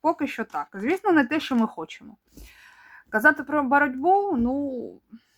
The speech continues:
тут же важко. Просто треба це сприймати як факт, який присутній вже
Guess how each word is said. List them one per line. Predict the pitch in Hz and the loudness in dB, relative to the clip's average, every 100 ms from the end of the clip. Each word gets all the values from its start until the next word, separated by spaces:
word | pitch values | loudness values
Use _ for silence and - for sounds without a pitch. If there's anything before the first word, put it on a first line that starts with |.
| _ | _
тут | - 269 | -10 0
же | 254 | 2
важко. | 214 151 - _ _ _ _ _ _ _ _ _ - - | 4 0 -6 _ _ _ _ _ _ _ _ _ -20 -14
Просто | - 349 349 | 0 2 2
треба | 294 311 294 | 2 2 2
це | 302 | -2
сприймати | 294 285 269 311 381 247 | -4 0 4 6 6 2
як | 208 - | -4 -8
факт, | - 240 294 - | 0 2 2 -2
який | 226 - 233 | -12 -6 -6
присутній | 220 214 - 233 233 196 | -6 -10 -6 -6 -4 -4
вже | 180 196 220 | -2 2 2